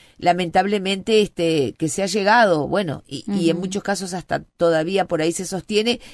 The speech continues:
Speaker 1: que ya además no solamente debería ser de dos, sino de tres personas,
Speaker 2: Claro.
Speaker 1: ¿verdad? Entonces, cuando uno escucha esas cosas,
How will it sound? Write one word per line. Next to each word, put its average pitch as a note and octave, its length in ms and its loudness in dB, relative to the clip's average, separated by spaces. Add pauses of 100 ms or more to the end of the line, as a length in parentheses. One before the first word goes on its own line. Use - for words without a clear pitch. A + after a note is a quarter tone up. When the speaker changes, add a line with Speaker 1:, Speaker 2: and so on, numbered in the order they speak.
(120)
Speaker 1:
que F3+ 120 0
ya G#3 180 2
además G#3 340 0
no G3+ 100 -6
solamente F#3+ 520 -2
debería F3 320 0
ser F3+ 220 -6
de E3 140 0
dos, A#3 220 2
sino D#3+ 220 -4
de D3+ 140 0
tres E3 200 -6
personas, E3 680 2
Speaker 2:
Claro. E3 240 -4 (220)
Speaker 1:
¿verdad? F3+ 280 2
Entonces, A3+ 440 -2 (260)
cuando G3 320 2
uno B3+ 160 0
escucha B3+ 580 4
esas E3+ 260 -4
cosas, A3+ 520 2